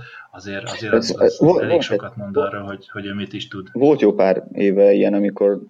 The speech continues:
Speaker 2: tulajdonképpen defensive endben csak Ninkovic és, és Chandler Jones volt, ők voltak majdnem száz százalékban a pályán folyamatosan, ezer, ezeregyszáz snap fölött végeztek a, a, az
Speaker 1: Igen.
Speaker 2: idény végére, jól el is fáradtak. Hát igen, mondjuk ebbe, gondolom
Speaker 1: nézd
Speaker 2: az is közrejátszott, hogy Weiss ugye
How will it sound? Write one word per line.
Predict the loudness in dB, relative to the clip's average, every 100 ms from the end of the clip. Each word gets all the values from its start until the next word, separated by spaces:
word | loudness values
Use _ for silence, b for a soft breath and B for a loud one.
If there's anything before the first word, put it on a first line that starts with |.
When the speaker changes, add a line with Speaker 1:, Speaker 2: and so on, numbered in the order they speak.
| -20 _
Speaker 2:
tulajdonképpen | -2 0 0 -2 0
defensive | -2 0 0 0 0
endben | 0 0
csak | -2 -2
Ninkovic | -4 -2 -2 0
és, | -2 -2
és | -10 -4
Chandler | 0 0 0
Jones | 0 -2 0
volt, | 0 2
ők | 0
voltak | -2 -2 -2
majdnem | -2 -4 -4
száz | -6 -4
százalékban | -4 -2 -4 -4
a | -4
pályán | -4 -2 -2
folyamatosan, | -2 0 0 0
ezer, | 4 4 2 0
ezeregyszáz | 0 0 0 -6 _ -4 -2 0 -2 -4
snap | -6 -6
fölött | -2 -2 0
végeztek | 0 0 0 -4 -2
a, | -2 -2 -6 b b b b _ -8
a, | -2 0 0 0 -2 -2 -6
az | -4 -4 0
Speaker 1:
Igen. |
Speaker 2:
idény | 2 4 4
végére, | 4 4 4 4 0
jól | -4 -4 -4
el |
is | -6 -6
fáradtak. | -4 -2 -2 0 -2 -2 b b _ -18 -18 _
Hát | -4 -2 2
igen, | 4 4
mondjuk | 4 4
ebbe, | 4 4
gondolom | 6 4 4 4
Speaker 1:
nézd | 4
Speaker 2:
az | 4
is | 2
közrejátszott, | 0 2 2 2 -2
hogy | -4 -2
Weiss | -2 -2 -4
ugye | -2 -2 0 -4